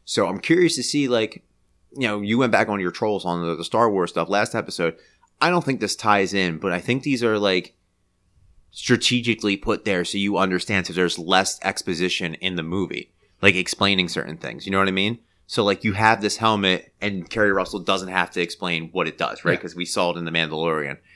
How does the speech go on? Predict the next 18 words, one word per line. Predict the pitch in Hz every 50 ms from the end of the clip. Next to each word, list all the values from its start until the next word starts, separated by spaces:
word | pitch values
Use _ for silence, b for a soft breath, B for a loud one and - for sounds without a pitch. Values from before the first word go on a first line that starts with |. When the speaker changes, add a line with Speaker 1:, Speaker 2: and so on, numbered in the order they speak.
| b b b b b
Speaker 1:
And | - 95 95 92 90 - -
I | - 98
still | 104 - - 139 123
think | - 104 95 85
Grief | - 92 90
Karga | - - 90 87 82 82 78 80
is, | 80 76 - -
is | 95 90 -
Finn's | - 90 82 73 -
father. | - 76 67 71 76 - _ _ _ _ _ _ _ _ _ _ _ _ _ _ _ -
I, | - 95 80 92
I | 104
think | 104 113 98
it |
would | 98 85
be | 90 92
a | 90
better, | - 87 85 80 82 82 80 - _